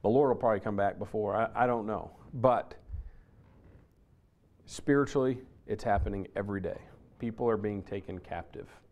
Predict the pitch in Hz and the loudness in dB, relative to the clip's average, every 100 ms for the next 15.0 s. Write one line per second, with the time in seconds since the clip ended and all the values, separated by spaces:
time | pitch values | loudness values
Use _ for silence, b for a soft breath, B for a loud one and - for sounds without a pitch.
0 | - - b b b b - 107 131 127 | -20 -20 b b b b 0 4 4 6
1 | 117 92 104 120 123 139 135 135 127 117 | 4 2 2 2 2 2 2 2 4 2
2 | 110 - 113 110 104 104 90 - 123 127 | 2 0 -8 -6 -4 -4 -4 0 4 4
3 | 123 - 107 101 92 101 - b b b | 2 0 0 0 -2 -8 -16 b b b
4 | 110 117 95 98 104 117 127 143 156 151 | -6 -4 -4 -2 -2 2 4 4 4 0
5 | 160 156 - b b b b - 101 113 | -2 -6 -18 b b b b -4 2 2
6 | 120 - - 147 151 165 165 156 151 143 | 2 -2 0 4 6 6 4 4 6 6
7 | 143 147 143 - 113 110 107 135 143 143 | 4 2 -4 -8 -2 0 2 4 6 4
8 | 135 117 123 127 135 - - b b - | 0 0 0 0 -2 -8 -20 b b 2
9 | 113 135 151 156 156 151 147 151 156 143 | 4 6 6 6 6 6 6 6 6 4
10 | 123 139 143 123 110 101 135 139 123 131 | 6 6 6 4 2 4 4 4 2 4
11 | 127 117 117 127 117 107 113 117 120 113 | 4 4 2 4 4 4 2 0 -2 -4
12 | 104 - - 120 104 110 107 98 98 - | -8 -14 -6 -2 0 2 4 4 2 -4
13 | b b b b b - - - - - | b b b b b -20 -20 -20 -20 -20
14 | - - - 117 98 92 - - - | -20 -2 2 2 0 -6 -6 -12 -14